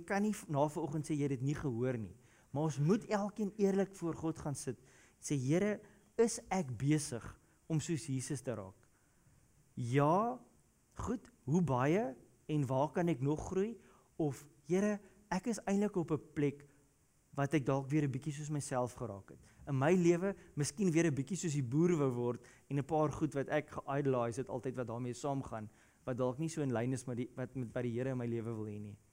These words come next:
Okay? Ons moet daai vraag gaan vra en dan wil ek veral by die, vir julle net weer met daai stukkie huiswerk los, heads, hands, hearts en habits en dissipline. Here, daai, daai prentjie wat ek net gister so mooi gesien het,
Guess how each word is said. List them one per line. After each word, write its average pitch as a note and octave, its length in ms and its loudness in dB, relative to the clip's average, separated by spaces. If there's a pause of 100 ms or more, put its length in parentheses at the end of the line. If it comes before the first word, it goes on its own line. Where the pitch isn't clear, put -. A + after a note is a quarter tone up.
(220)
Okay? E3+ 300 -12 (640)
Ons - 80 -10
moet D#3 180 2
daai A#3 180 2
vraag D#3 380 -2
gaan C#3+ 180 -6
vra A2 400 -8 (380)
en C3+ 80 -6
dan C#3+ 120 2
wil D3+ 100 4
ek D3+ 140 2
veral F#3 500 -2 (240)
by D3 120 2
die, D3 220 0 (120)
vir D3+ 200 0
julle D#3 100 4
net E3+ 260 0
weer D3+ 260 0
met D3+ 100 0
daai C#3 100 2
stukkie C#3 300 -4
huiswerk B2+ 500 0
los, A2+ 380 -8 (300)
heads, D#3 340 2
hands, B2+ 380 -6
hearts A2+ 480 -4 (240)
en B2 60 -8
habits A2 520 -8 (400)
en C#3 140 -2
dissipline. C3 600 -6 (300)
Here, F3 380 2 (340)
daai, E3+ 400 2 (240)
daai C#3+ 160 0
prentjie F3+ 500 4
wat D#3+ 160 0
ek D#3 100 -2
net D#3+ 200 -2
gister D#3 260 -4
so F3+ 140 -4
mooi C3 220 -2
gesien C3+ 340 -4
het, A#2+ 140 -4